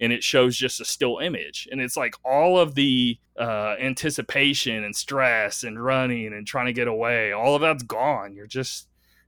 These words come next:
reading and seeing still images. And then, uh, you get this, like, in-game cutscene thingy where it tries to use the P S P engine, and the character looks horrible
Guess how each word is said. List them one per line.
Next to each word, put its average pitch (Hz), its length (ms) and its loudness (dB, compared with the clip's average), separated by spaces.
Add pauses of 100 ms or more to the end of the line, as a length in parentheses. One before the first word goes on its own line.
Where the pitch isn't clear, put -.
reading 123 540 2
and 113 120 -4
seeing 123 260 -4
still 117 320 -2
images. 98 640 -8 (340)
And 123 200 2
then, 123 460 2 (220)
uh, 107 460 0 (600)
you 127 200 0
get 143 200 2
this, - 220 -2
like, 113 360 2 (640)
in-game 143 760 2
cutscene 165 560 -2
thingy 170 280 -2
where 135 160 2
it 110 60 -8
tries 120 420 0
to 127 60 -2
use 117 400 0
the 104 420 -2
P 123 160 0
S 107 120 -4
P 123 300 -2
engine, 139 480 -2 (320)
and 113 100 -6
the 104 60 -2
character 160 400 0
looks 113 260 -4
horrible 135 720 4